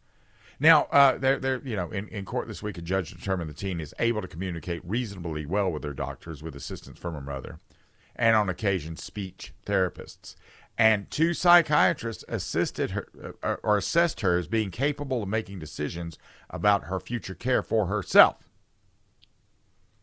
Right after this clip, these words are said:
But that doesn't matter, 'cause the judge said that this lady was, this young lady was mentally incapable of making decisions for herself because she does not believe the information she's been given by her doctors.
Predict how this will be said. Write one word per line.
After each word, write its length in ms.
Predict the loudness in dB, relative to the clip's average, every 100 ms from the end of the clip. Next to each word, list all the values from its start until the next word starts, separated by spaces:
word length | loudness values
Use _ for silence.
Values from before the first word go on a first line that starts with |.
| _ _ _
But 120 | -2 8
that 140 | 10
doesn't 240 | 10 6
matter, 240 | 6 6 4
'cause 200 | -2 -4
the 80 | -4
judge 320 | 2 2 2
said 300 | 0 0 0
that 160 | -2 -8 -16 _ -12
this 300 | -10 -10 -6
lady 300 | -2 0 0
was, 240 | -4 -6
this 180 | -8 -8
young 160 | -4 -2
lady 180 | -2 -2
was 120 | -2
mentally 400 | 0 0 0 -2
incapable 580 | -2 -4 -4 -4 -6 -8 -12
of 80 | -6
making 360 | 0 0 -2 -8
decisions 400 | -8 -8 -10 -8
for 160 | -6
herself 420 | -6 -2 -2 -2 -6 -20 -20 _
because 240 | -10 -8
she 140 | -8 -8
does 180 | -6
not 240 | -2 -4 -4
believe 320 | -6 -6 -6
the 120 | -6
information 540 | -8 -6 -6 -6 -8 -10
she's 220 | -10 -10
been 140 | -10
given 340 | -6 -4 -4 -4
by 160 | -4
her 100 | -4
doctors. 540 | -4 -6 -8 -18 -20